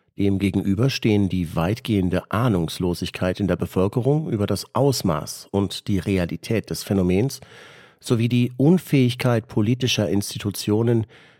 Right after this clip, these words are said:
diese Realität unter Beibehaltung ihrer Strukturen in irgendeiner Weise zu integrieren. Das bedeutet jedoch nicht, dass Militärs und Geheimdienste das Phänomen außer Acht lassen.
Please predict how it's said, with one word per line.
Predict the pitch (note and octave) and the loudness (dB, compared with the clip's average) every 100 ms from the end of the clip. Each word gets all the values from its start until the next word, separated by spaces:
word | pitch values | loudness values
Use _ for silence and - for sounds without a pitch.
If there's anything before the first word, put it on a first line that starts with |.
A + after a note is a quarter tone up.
| _ _ | _ _
diese | A#2 C3+ C3+ A2 | 0 2 2 4
Realität | G2 F#2 F2+ G#2 A#2 B2 | 2 2 0 0 0 0
unter | G2 F#2+ F#2 D#2+ | -2 2 2 0
Beibehaltung | E2+ F#2 A#2+ A2+ G2+ G2 F2+ F#2 | 0 0 0 0 0 0 -2 -2
ihrer | G#2+ F#2+ F#2 | 0 0 -2
Strukturen | - F2 - A2+ B2+ A#2 G2 - - | -2 -6 -2 2 4 2 -2 -4 -4
in | G2+ F#2+ - | -2 -2 0
irgendeiner | B2+ C3+ B2 A2 G#2+ F2 F#2 F#2 | 2 2 2 -2 -2 -2 0 0
Weise | F2 F2 D#2+ E2 | 0 0 0 -4
zu | - - G2 | -6 -4 -4
integrieren. | D#2+ G2+ F#2+ G2+ F2+ C#2+ G#1 - _ _ _ _ - - - _ _ - | -4 -6 -6 -2 -2 -4 -8 -14 _ _ _ _ -20 -20 -20 _ _ -8
Das | F#2+ | -4
bedeutet | G2 F#2 F2 F#2 | 0 0 0 -2
jedoch | F2 E2+ F2+ | -2 -2 0
nicht, | G2 - G#2+ | 0 -2 -4
dass | F#2 - | -4 -2
Militärs | F#2 E2+ - F#2 F2+ - | 0 0 0 0 0 -2
und | E2+ - | -4 -4
Geheimdienste | E2+ F#2+ G2+ G#2+ A2+ - G#2+ | 0 0 0 0 -2 -4 -4
das | F#2+ - | -4 -6
Phänomen | - G#2 F2 F2 E2 - | -2 0 2 0 0 -2
außer | D#2 E2 - - | -4 -4 -6 -6
Acht | B2 - | -6 -8
lassen. | - - A#2+ | -12 -12 -14